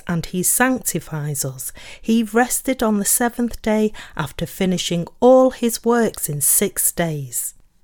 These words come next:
When God sanctified and rested on the seventh day, he does not talk about a specific day of the week.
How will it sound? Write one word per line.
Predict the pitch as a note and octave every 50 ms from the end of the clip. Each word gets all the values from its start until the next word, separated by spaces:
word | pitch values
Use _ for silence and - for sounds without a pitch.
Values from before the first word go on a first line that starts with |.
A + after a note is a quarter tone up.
| _ _ _ _ - -
When | A#3+ B3 B3 A#3+
God | - C#4+ D4 D4+ -
sanctified | - - - C#4+ C#4+ C#4 A#3+ - - - F#3 - - E3 D#3+ D3 D3+ D#3 -
and | F3 F#3 G3 F#3
rested | G#3 A3+ A3 - - - - B3+ B3+ -
on | A3+ A3+ A3+
the | A3 A3
seventh | - - A3 G#3 G3+ - G#3+ G#3 G3+ - -
day, | - E3 D3+ C#3 C3+ C3 - - - - - -
he | - - B3+ B3
does | - - E4 E4 - -
not | C#4+ C4+ - -
talk | - - A3 A3+ A3+ -
about | F#3 - F#3 F3+ E3+ E3+ - -
a | E3 -
specific | - - - - D#3 - - - E3+ - - D#3+ C#3+ - -
day | E3+ D#3 D#3 D#3
of | D3 C3 -
the | - C3+
week. | C3 B2+ D3 F#3+ A#3 F#3 C#3+ - - - -